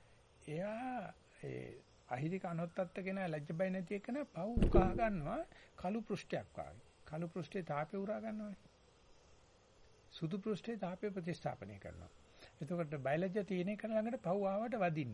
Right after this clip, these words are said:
නැහැ. ඉතින් ඒ නිසා මේ අපිට භෞතික විද්‍යාව උගන්වනකොට ඒ සර් කියනවා කාර් එකේ උඩ පැත්තේ වහයට සුදු පාට ගන්න ඕනේ යට පැත්තට කළු පාට ගන්න ඕනේ.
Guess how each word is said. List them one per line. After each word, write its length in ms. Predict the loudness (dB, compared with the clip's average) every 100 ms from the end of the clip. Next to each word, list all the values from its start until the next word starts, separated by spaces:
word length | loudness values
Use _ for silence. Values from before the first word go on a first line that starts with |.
| -8
නැහැ. 240 | -14 -20 -20 -20 -20 -20 -20 -20 -18 -18 -14
ඉතින් 200 | -6 -2
ඒ 100 | 0
නිසා 340 | -2 -2 -2 0
මේ 260 | -2 -4 -6 -12 -18 -20 -20 -20 -20 -20 -20 -20 -20 -20 -20 -16 -12 -12 -12 -12 -12 -8
අපිට 280 | -6 -4 -2 -2
භෞතික 340 | -2 -4 -2
විද්‍යාව 300 | -4 -2 -2
උගන්වනකොට 400 | -2 -2 -2 -2 0
ඒ 260 | 0 -2
සර් 280 | -2 -2 -2
කියනවා 480 | -4 -4 -2 -2 -2 -6 -12 -20 -18
කාර් 260 | -6 -2 -2
එකේ 160 | 0
උඩ 180 | 0 0 0
පැත්තේ 360 | 0 0 0
වහයට 240 | 2 2 -2
සුදු 220 | -2 0
පාට 220 | 0 0
ගන්න 320 | 0 0 0
ඕනේ 240 | -2 0 0
යට 120 | 0
පැත්තට 260 | -4 -4 0
කළු 220 | 0 2
පාට 200 | -2 -4
ගන්න 180 | -12 -16
ඕනේ. 240 | -18